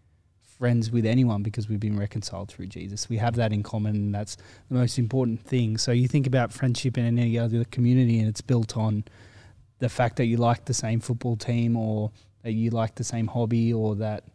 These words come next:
you're really into something. Well, we have that distinctive as Christians and as, um, Soul Revival where we can build our friendship on the most stable ground, which is Jesus, which is pretty amazing.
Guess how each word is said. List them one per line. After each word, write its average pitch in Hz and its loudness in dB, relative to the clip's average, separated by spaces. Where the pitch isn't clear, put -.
you're 131 -2
really 123 2
into 113 2
something. 120 0
Well, 127 0
we 127 6
have 143 2
that 131 2
distinctive 123 -2
as 113 -2
Christians 117 -4
and 107 -2
as, 107 -4
um, 113 -6
Soul 120 0
Revival 113 2
where 113 2
we 110 0
can 117 -2
build 143 4
our 113 4
friendship 117 -4
on 110 -2
the 139 6
most 147 6
stable 104 -6
ground, 95 -12
which 127 -8
is 110 -2
Jesus, 104 -6
which 117 -2
is 127 0
pretty 139 2
amazing. 113 0